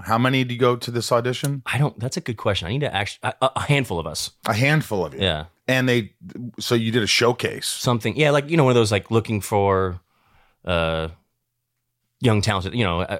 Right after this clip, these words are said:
Speaker 2: there's a bunch
Speaker 1: Right.
Speaker 2: of names I can't even remember, but, you know.
Speaker 1: How many
Speaker 2: Um,
Speaker 1: did they choose?
Speaker 2: Uh,
Speaker 1: Or how many did they
Speaker 2: So that's an, I, you know what? These are great questions. <laughs> I, I, if I, if I start just answering them, I'm gonna be like,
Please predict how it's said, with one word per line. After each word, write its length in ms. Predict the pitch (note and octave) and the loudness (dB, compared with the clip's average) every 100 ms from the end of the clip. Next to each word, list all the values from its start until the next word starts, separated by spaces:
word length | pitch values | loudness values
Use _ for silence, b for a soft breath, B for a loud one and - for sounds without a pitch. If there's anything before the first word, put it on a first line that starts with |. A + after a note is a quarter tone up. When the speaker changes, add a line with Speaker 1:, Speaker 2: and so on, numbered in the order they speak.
| - | -8
Speaker 2:
there's 380 | G#2+ A2+ F#2 - | 0 0 0 0
a 20 | |
bunch 160 | A#2+ | 2
Speaker 1:
Right. 80 | C3 | 4
Speaker 2:
of 40 | A2 | 4
names 180 | G2+ F2+ | 0 -2
I 40 | |
can't 140 | G2+ G2 | -2 0
even 80 | E2+ | 0
remember, 240 | F2 D#2+ | -2 -2
but, 200 | G2+ - | -2 0
you 60 | G#2+ | -2
know. 160 | D#2+ - - | -2 -6 0
Speaker 1:
How 180 | C#3+ | 2
many 140 | E3+ E3 | 6 6
Speaker 2:
Um, 80 | C3+ | 4
Speaker 1:
did 60 | C3 | 2
they 60 | |
choose? 560 | A#2+ G3+ G3+ - - - _ _ _ _ _ - - _ - | 2 4 4 2 -4 -8 _ _ _ _ _ -14 -14 _ 2
Speaker 2:
Uh, 600 | A#2 A2+ A2+ A2+ A2+ A2+ | 4 6 4 4 6 6
Speaker 1:
Or 40 | |
how 100 | B2+ | 4
many 160 | D3 C3+ | 4 4
did 160 | A#2+ | 2
they 120 | A2 G#2+ | 4 6
Speaker 2:
So 300 | E3+ - - _ _ _ _ _ _ _ _ _ _ _ _ | 6 4 -4 _ _ _ _ _ _ _ _ _ _ _ _
that's 280 | B2+ A#2 C3+ | -2 0 2
an, 100 | D#3 | 4
I, 120 | C#3 B2+ - | 2 0 -4
you 120 | C3 | 0
know 80 | C#3+ | 2
what? 120 | D#3+ | 2
These 180 | C#3 D3 | 0 -2
are 40 | |
great 300 | C3 B2 C3+ | 0 4 4
questions. 460 | - A2+ - G2+ G2+ | 6 4 4 4 4
<laughs> 60 | - | 4
I, 680 | - E3+ G3+ - C#3 C#3+ G3 - | 4 2 0 0 0 2 2 2
I, 120 | D3+ | 2
if 140 | D#3 D#3 | 4 6
I, 100 | F#3 | 4
if 220 | E3+ E3 | 4 4
I 80 | F3+ | 4
start 240 | F#3 F#3 | 4 2
just 160 | D#3+ C#3+ | 4 4
answering 280 | C3 D#3 D#3+ | 4 4 4
them, 80 | C#3+ | 4
I'm 60 | C3 | 4
gonna 60 | |
be 80 | A#2+ | 4
like, 160 | A2+ | 2